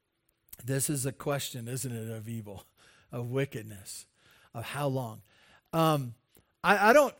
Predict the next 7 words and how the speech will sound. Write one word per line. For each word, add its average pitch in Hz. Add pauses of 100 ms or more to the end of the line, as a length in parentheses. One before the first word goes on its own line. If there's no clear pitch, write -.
find 208
myself 202 (260)
to 165
be 160
a 147
naive 147
person. 180